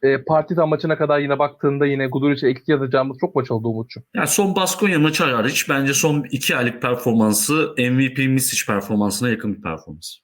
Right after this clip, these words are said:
Speaker 1: Buna katılıyorum da işte, işte iki ay dedim mesela. Sezon iki
Speaker 2: Evet,
Speaker 1: aydan
Speaker 2: tabii.
Speaker 1: ibaret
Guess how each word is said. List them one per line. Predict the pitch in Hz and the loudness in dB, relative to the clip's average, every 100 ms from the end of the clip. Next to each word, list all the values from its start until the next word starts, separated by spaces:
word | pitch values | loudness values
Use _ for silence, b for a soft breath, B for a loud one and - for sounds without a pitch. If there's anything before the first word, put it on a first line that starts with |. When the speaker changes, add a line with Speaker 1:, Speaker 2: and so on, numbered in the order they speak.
| _ - | _ -2
Speaker 1:
Buna | 147 | 0
katılıyorum | 170 160 180 175 240 | 0 0 2 2 2
da | |
işte, | 185 - 196 226 _ _ | 0 0 -2 -4 _ _
işte | 160 - - | -6 -4 -2
iki | - 202 | 0 0
ay | 139 | 2
dedim | 131 117 | 0 0
mesela. | 110 113 110 104 104 _ | -2 -2 0 0 -2 _
Sezon | 139 143 147 | -2 0 0
iki | - | 0
Speaker 2:
Evet, | 151 | 0
Speaker 1:
aydan | 143 | 0
Speaker 2:
tabii. | 143 | 0
Speaker 1:
ibaret | 135 139 180 | 0 0 0